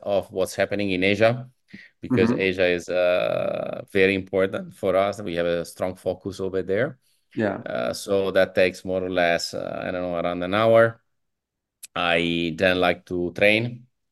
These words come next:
Speaker 1: in the morning.
Speaker 2: Mm-hmm.
Speaker 1: Uh, there is a very nice gym nearby where I live.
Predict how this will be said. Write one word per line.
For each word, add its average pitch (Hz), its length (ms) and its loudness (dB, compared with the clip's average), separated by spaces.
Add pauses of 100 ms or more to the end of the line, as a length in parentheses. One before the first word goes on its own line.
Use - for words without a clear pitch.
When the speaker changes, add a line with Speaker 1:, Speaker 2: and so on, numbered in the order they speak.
(160)
Speaker 1:
in 92 140 -10
the 92 60 -6
morning. 110 540 0 (520)
Speaker 2:
Mm-hmm. 120 220 2
Speaker 1:
Uh, 92 800 0
there 95 140 0
is 92 140 -4
a 87 140 -6
very 95 240 -2
nice 92 260 -8
gym 95 500 -6
nearby 92 560 0
where 90 240 0
I 92 100 2
live. 131 340 0